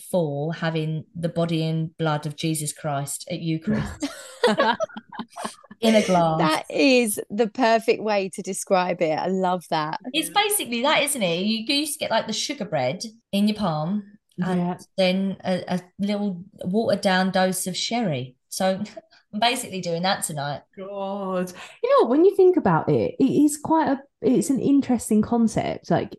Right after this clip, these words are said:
Speaker 2: giving kids a bit of watered down wine. Also, it's so unsanitary. Like, when I think about it now, it's so unhygienic. The fault of taking a sip out of a gu-, out of a cup that's had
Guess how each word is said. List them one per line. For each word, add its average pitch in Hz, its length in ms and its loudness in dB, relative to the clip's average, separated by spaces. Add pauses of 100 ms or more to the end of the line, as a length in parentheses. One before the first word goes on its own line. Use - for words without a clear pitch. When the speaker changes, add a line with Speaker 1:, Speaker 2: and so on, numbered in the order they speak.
Speaker 2:
giving 175 340 2
kids 151 540 -2 (480)
a - 60 0
bit 185 200 2
of 165 120 -2
watered 175 300 4
down 151 240 2
wine. 156 200 2 (360)
Also, 180 720 2 (160)
it's 247 220 0
so 311 640 4 (120)
unsanitary. 233 1080 -4 (120)
Like, 202 160 2
when 240 140 4
I 254 60 4
think 277 320 0
about 247 280 0
it 214 100 -4
now, 220 280 0
it's - 120 -12
so 233 440 2
unhygienic. 247 840 -2 (320)
The 190 160 2 (400)
fault 349 600 4 (380)
of - 120 -4
taking 311 380 0
a 480 40 2
sip 330 460 4 (100)
out 247 200 2
of 240 120 2
a 254 100 4 (100)
gu-, 269 160 8
out 269 440 4
of 262 80 2
a 285 40 4
cup 285 440 0
that's - 180 2
had 240 340 0